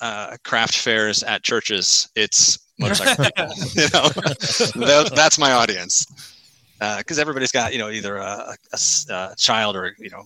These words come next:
Speaker 1: grandchild or, um, niece or nephew or somebody who, who likes books,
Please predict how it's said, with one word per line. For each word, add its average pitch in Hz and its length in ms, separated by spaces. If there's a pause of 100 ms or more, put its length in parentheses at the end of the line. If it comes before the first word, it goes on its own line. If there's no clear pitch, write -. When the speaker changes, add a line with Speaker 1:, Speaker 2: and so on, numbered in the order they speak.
(100)
Speaker 1:
grandchild 98 720
or, 82 200 (360)
um, 95 260 (140)
niece 117 260
or 110 80
nephew 104 400
or 98 80
somebody 95 320
who, 95 200 (380)
who - 60
likes 98 260
books, - 460